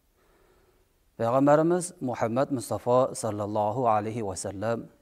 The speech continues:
tinchlik, xotirjamlik ulug' ne'mat ekanligini ta'kidlab, hadisi muboraklarda siz bizlarga ta'lim berganlar. U zot aytadilar: "Ikki ulug' ne'mat borki,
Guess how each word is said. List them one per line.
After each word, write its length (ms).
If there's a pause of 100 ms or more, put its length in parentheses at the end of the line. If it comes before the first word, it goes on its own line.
tinchlik, 460
xotirjamlik 840 (440)
ulug' 320
ne'mat 400 (120)
ekanligini 500
ta'kidlab, 560 (300)
hadisi 420
muboraklarda 760
siz 300
bizlarga 380
ta'lim 340
berganlar. 440 (800)
U 120
zot 240
aytadilar: 460 (520)
"Ikki 260
ulug' 240
ne'mat 420
borki, 400